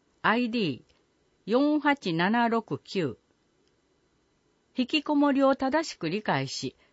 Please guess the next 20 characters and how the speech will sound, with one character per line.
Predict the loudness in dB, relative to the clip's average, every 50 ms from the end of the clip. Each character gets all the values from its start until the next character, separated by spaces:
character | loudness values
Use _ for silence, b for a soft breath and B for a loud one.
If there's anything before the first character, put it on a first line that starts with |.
| _ _
実 | -6 -4 -2 -2 0 2 4 4 4
践 | 4
的 | 2 0 0 2 2
な | 4 4 4 2
ア | 0
プ | -2 -4 -2
ロ | 0 2 2
ー | 2
チ | 0 0 -2
方 | 0 0 0 0 0
法 | -2 -2 0 0 2 2 0
を | 0
解 | -2 -2 -2 -2 0
説 | -2 -4 -4 -4 -4 -8
す | -6 -4 -2
る | -2 0 0
動 | 2 2 2 2 0
画 | 0 0 0
を | 0 -2 -4 B B B B B
市 | -10 -6 -4 -4 -4 -6